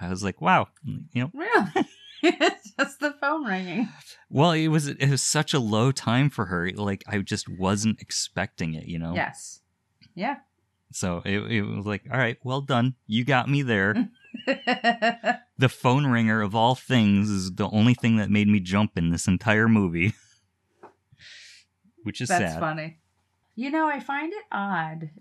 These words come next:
Speaker 2: that, well, I guess it's not odd that she didn't realize, 'cause she knows what her boss's name is,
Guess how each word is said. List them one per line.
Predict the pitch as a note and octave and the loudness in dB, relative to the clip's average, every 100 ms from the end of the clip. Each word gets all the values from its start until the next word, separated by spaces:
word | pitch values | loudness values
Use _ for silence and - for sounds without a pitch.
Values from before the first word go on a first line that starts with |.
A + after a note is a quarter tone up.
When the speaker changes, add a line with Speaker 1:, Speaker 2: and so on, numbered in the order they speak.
| _ F3 | _ -10
Speaker 2:
that, | E3+ F3+ E3+ E3 E3 - - - - - _ _ _ _ _ _ _ _ _ | -4 -2 -2 -4 -6 -12 -18 -18 -18 -20 _ _ _ _ _ _ _ _ _
well, | A3+ | 0
I | A#3 A#3 | 0 0
guess | B3+ B3 | -6 -10
it's | G3+ | -6
not | G3 F3+ F3 | -2 -2 -2
odd | E3 D#3 D#3 | -4 -4 -6
that | D#3+ D#3+ | -10 -10
she | F3+ | -8
didn't | E3+ E3 D#3+ | -8 -8 -8
realize, | D#3+ D#3+ D#3 D3+ D3+ - - | -10 -10 -10 -12 -14 -16 -10
'cause | F#3 D#3+ - - | -8 -8 -12 -18
she | - F#3+ | -4 -2
knows | F#3 G#3 F#3 | 0 0 -2
what | F3+ | -4
her | D#3+ | -4
boss's | D#3 E3 E3+ D3 D#3 | -2 -4 -4 -12 -12
name | C#3+ C3 | -8 -8
is, | D3 E3 - | -8 -12 -18